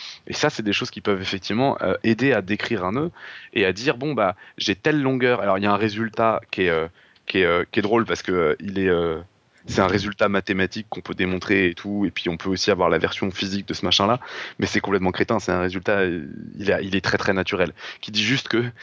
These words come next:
si la, si la longueur d'un fil tend vers l'infini, on met un fil dans une boîte, on la secoue, si la longueur du fil tend vers l'infini,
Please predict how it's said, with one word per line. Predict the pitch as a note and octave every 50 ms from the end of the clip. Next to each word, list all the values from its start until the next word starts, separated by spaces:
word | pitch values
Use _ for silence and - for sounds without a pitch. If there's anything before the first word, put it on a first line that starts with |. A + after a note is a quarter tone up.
| - -
si | - - - G#2+
la, | G#2 F#2+ F#2+ F#2 F2+ C2+
si | - - - G2+
la | G2 G2
longueur | G2+ A#2 A#2 A2+ A#2 B2 B2 A2 G2+
d'un | G2 F#2
fil | F2+ - - - A#2 G2+ F2 D2 - _ _ _ _ _ _ _ _ _ _ _ _ _ _ _
tend | - A#2 A#2
vers | A2 G2+ F#2+ F#2+
l'infini, | G2+ G#2+ - - G#2+ G2+ G2+ A#2+ C#3+ - - - - _
on | - G2+
met | G2+ G#2+
un | G#2+
fil | G#2+ - C3
dans | C3 B2
une | G#2+ G#2+ G#2 G#2
boîte, | F#2+ G#2 A2+ A2+ -
on | F#2+
la | E2+ F2
secoue, | - - A#2+ A2+ - - G#2 A#2 - _ - - - - -
si | - - A2
la | G#2 G2+
longueur | G2 G#2 A2+ A2+ A#2+ B2+ C3 A#2+
du | G#2+ G2+
fil | G#2 - - B2 A#2 G2
tend | - A#2 A#2
vers | G#2+ G2 F#2+
l'infini, | F#2+ F#2+ G2 - - G2+ G2+ A#2 C3